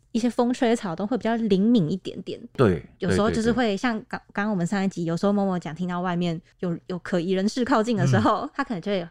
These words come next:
Speaker 1: 小吠个几声。
Speaker 2: 对，对，对。
Speaker 1: 对。
Speaker 2: 像它，像这种猎犬的话，眼睛是很锐利哦。像它在晚上哈，只有夜光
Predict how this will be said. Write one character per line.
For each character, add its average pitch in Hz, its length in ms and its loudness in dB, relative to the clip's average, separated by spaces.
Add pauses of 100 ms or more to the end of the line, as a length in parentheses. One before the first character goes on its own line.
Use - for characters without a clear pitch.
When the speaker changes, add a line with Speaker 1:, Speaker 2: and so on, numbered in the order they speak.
(120)
Speaker 1:
小 - 240 -2
吠 330 180 2
个 185 60 2
几 - 180 -8
声。 233 300 -8 (240)
Speaker 2:
对， 87 160 0
对， 78 160 -6
对。 - 100 -12
Speaker 1:
对。 65 140 -12 (320)
Speaker 2:
像 120 260 0
它， 117 320 4 (160)
像 131 240 0
这 135 80 0
种 101 140 2
猎 123 120 4
犬 73 200 -4
的 76 100 -6
话， 87 220 0
眼 82 160 -2
睛 107 180 0
是 107 140 -2
很 76 160 -6
锐 87 160 0
利 73 240 -8
哦。 62 120 -12 (220)
像 127 180 0
它 127 320 2 (120)
在 131 220 2
晚 87 200 -4
上 101 240 2
哈， 71 320 -8
只 120 200 0
有 98 280 0
夜 107 160 2
光 78 380 -4